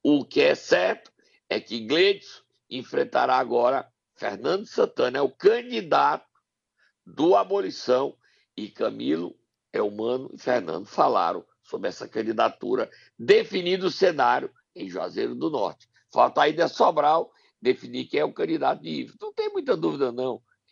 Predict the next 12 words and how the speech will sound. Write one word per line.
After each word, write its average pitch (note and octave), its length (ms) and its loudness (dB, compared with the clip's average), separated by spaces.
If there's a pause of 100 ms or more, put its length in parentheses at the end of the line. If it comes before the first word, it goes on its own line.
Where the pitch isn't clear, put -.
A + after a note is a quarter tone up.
(580)
Eu C#3+ 240 4
acho B2+ 220 2
que - 80 0
é E3 60 6
o C#3+ 100 2
David B2 320 0
Duarte. G#2+ 560 -6 (320)
Os C3 100 2
dois D3+ 220 4
principais - 540 0
colégios A#2+ 340 0
eleitorais, B2+ 500 2